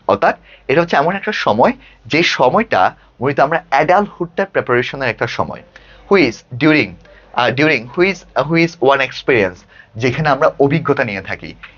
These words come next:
এই যে ওয়ান এক্সপিরিয়েন্স আছে, এই লাইনটা কিন্তু আমাদের ফ্লো চার্টের জন্য দরকার হবে। Who is one experience, যেখানে আমরা অভিজ্ঞতা নিয়ে থাকি। Several key development, যেখানে আমরা অনেক নানা ধরনের নানা প্রকারের, আহ, আমাদের,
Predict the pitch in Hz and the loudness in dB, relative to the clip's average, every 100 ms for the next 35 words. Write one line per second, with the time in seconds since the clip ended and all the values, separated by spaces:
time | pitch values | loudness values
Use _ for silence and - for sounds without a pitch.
0 | - 175 202 143 165 226 208 - 170 175 | -4 0 0 2 2 2 -4 -2 0 2
1 | 170 175 - 339 - - _ 107 117 113 | 0 -2 -2 -4 -6 -20 _ 0 0 0
2 | 139 151 160 117 127 - 98 107 107 113 | -4 -4 -2 -2 -2 0 0 2 0 0
3 | 107 95 95 92 - - - - - 202 | 0 0 -2 -6 -8 -10 -16 -20 0 2
4 | 208 135 165 170 - - - 123 87 110 | 2 2 2 0 -6 -2 0 0 -2 -6
5 | 127 120 - 131 151 151 151 117 101 101 | -4 -4 -2 -4 -2 -2 -2 -2 -2 -4
6 | 92 85 - - - - 135 139 139 127 | -4 -10 -14 -20 -8 -2 0 0 0 -2
7 | 110 98 92 85 - - - 135 120 202 | -2 -2 -2 -6 -6 -2 0 0 2 0
8 | - - _ 123 151 165 123 110 131 151 | -2 -12 _ 2 2 0 0 2 2 -2
9 | 139 135 139 104 95 143 143 127 131 131 | -2 -2 -2 0 0 0 2 2 4 2
10 | 127 - - - 107 98 107 110 | 2 -8 -16 -2 2 2 2 2